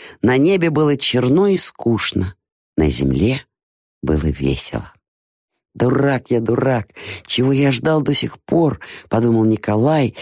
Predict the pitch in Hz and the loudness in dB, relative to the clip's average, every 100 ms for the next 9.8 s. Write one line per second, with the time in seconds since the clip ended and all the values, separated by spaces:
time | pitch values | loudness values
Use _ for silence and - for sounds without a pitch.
0 | - - 120 113 120 135 117 110 - 117 | -8 -2 0 0 0 0 0 -2 0 0
1 | - 165 165 - - - 127 123 123 - | 0 0 0 -2 -6 0 0 0 -2 0
2 | 151 127 - 151 127 117 113 107 165 185 | 0 -2 -2 0 2 0 0 0 2 2
3 | 143 131 117 120 110 104 101 - 180 170 | 2 -2 -2 0 0 0 0 0 2 2
4 | - 117 - - - - 107 107 104 101 | 0 -6 -6 -20 -8 -4 0 2 2 2
5 | 98 104 147 127 95 101 113 104 104 104 | 2 2 0 -2 -2 0 0 0 0 0
6 | - 101 95 - - 85 78 - _ _ | 0 -2 0 -2 -2 -4 -4 -14 _ _
7 | - - - - 117 98 107 120 175 160 | -20 -20 -8 0 0 2 0 2 0 0
8 | - 127 110 95 110 127 - 101 101 107 | -2 -2 -2 0 0 0 -2 -2 0 0
9 | 104 - - 110 104 87 78 | -2 -4 -2 0 2 2 0